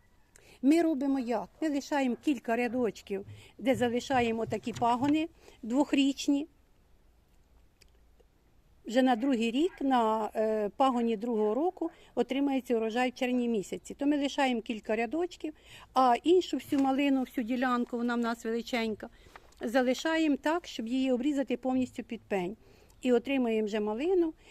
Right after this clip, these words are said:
В кінці липня вона вже починає давати урожай.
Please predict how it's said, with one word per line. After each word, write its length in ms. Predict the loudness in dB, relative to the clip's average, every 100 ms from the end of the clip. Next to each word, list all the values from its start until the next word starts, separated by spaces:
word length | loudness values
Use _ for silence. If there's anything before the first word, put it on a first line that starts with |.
| -14 -10
В 140 | -6
кінці 400 | 4 4 4 0
липня 340 | 0 0 -2
вона 160 | -2 -2
вже 140 | -4
починає 440 | -6 -6 -6 -4 -4
давати 380 | -4 -4 -4 -6
урожай. 580 | -6 -8 -4 -6 -6